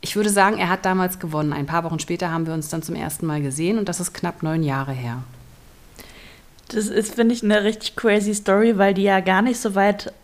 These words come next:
Speaker 2: auseinander, also die waren ja quasi die, die ganze Zeit direkt nebeneinander im echten Leben.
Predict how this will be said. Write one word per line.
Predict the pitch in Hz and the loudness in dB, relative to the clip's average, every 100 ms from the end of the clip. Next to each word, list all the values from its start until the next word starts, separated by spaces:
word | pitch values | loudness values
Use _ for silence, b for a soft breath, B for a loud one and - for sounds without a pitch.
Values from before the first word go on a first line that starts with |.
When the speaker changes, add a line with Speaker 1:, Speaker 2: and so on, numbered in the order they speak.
| _ _ | _ _
Speaker 2:
auseinander, | 190 196 214 196 190 233 233 208 190 202 | 2 4 4 6 6 6 6 6 4 2
also | 185 180 | 0 0
die | 175 185 190 | -2 -2 4
waren | 190 220 | 4 6
ja | |
quasi | 220 214 202 180 | 4 4 4 0
die, | 185 | -2
die | 196 | 0
ganze | 190 202 208 | 2 2 0
Zeit | 208 | -2
direkt | 196 180 214 - | -2 -2 -4 -2
nebeneinander | 214 233 202 202 202 208 190 196 208 | 0 2 2 2 2 2 2 0 0
im | 190 | -2
echten | 175 208 - 196 | -2 -4 -4 -2
Leben. | 175 170 170 196 220 | 0 0 0 -2 -4